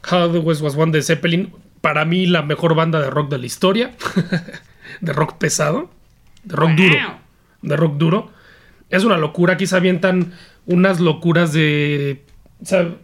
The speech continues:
Speaker 1: o sea, alargan canciones como a veinte, hay una rola que dura como veinte minutos, no me acuerdo cuál era, creo que es Dazed and Confused porque, este, Page se vuelve loco y empieza con sus cosas en los solos.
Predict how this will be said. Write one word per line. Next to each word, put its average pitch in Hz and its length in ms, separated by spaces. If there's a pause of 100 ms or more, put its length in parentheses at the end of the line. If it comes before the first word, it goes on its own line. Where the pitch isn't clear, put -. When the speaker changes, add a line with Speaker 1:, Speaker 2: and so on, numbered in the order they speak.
(140)
Speaker 1:
o 180 100
sea, 175 600
alargan 185 420
canciones 165 480
como 139 220
a 135 140
veinte, 156 440
hay 180 80
una 208 140
rola 170 260
que 151 80
dura 156 200
como 139 180
veinte 156 200
minutos, 147 280
no 156 40
me 151 100
acuerdo 151 200
cuál 151 140
era, 160 120
creo 180 160
que 165 100
es 147 120
Dazed 165 220
and 170 80
Confused 147 440
porque, 139 460 (640)
este, 151 640 (380)
Page 143 180
se 156 140
vuelve 143 260
loco 131 300
y 123 80
empieza 123 260
con 160 160
sus - 160
cosas 139 380
en 139 100
los 117 120
solos. 147 300